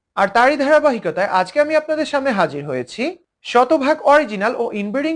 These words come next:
সমস্যামুক্ত দুই হাজার চব্বিশ সালের উৎপাদিত ছোট সাইজের অর্থাৎ কেজিতে পঁয়ত্রিশশো থেকে চার হাজার পিস লাইনের শতভাগ অরিজিনাল দেশীয় গোলসা মাছের পোনা নিয়ে। বর্তমানে আমাদের ভিডিওতে যে পোনাগুলো দেখতে পাচ্ছেন, এগুলোকে আপনি মিশ্র পদ্ধতিতে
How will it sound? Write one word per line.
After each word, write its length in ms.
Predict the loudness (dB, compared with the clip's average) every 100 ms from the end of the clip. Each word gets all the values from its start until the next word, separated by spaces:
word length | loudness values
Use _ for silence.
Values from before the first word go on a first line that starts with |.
| -2
সমস্যামুক্ত 680 | -2 0 -2 -6 -6 -8 -4 -4 -4 _ -8
দুই 140 | -2
হাজার 240 | 2 2 0
চব্বিশ 320 | 0 0 0 0
সালের 240 | 2 2 0
উৎপাদিত 540 | -4 -4 -4 -6 -2 0 0 -6 _ -6
ছোট 180 | 0 2 2
সাইজের 320 | 2 2 2 2
অর্থাৎ 340 | 2 0 -4 -4
কেজিতে 300 | -4 -4 -4
পঁয়ত্রিশশো 500 | -2 -2 -2 -8 -6
থেকে 180 | -4 -2
চার 160 | 2 2
হাজার 240 | 2 0 -2
পিস 180 | -6 -6
লাইনের 400 | -4 -2 -2 -4 -6 _
শতভাগ 500 | 0 2 4 2 0 2
অরিজিনাল 480 | 4 4 2 -2 -2 -2
দেশীয় 260 | -4 -4 -2
গোলসা 300 | -2 0 0
মাছের 280 | -2 -4 -4
পোনা 200 | -4 -6 -8
নিয়ে। 160 | -14 -18 _ _ -4
বর্তমানে 480 | 2 4 4 0 2 2
আমাদের 240 | 2 2 0
ভিডিওতে 320 | -2 -2 -4 -4
যে 160 | -4
পোনাগুলো 440 | -2 0 0 0 0
দেখতে 260 | 0 -6
পাচ্ছেন, 440 | -6 -6 -4 -2 -2 -2 -2
এগুলোকে 460 | 2 4 4 2 0
আপনি 240 | 0 -4
মিশ্র 300 | -4 -4 -4 0
পদ্ধতিতে 540 | 0 -2 -6 -6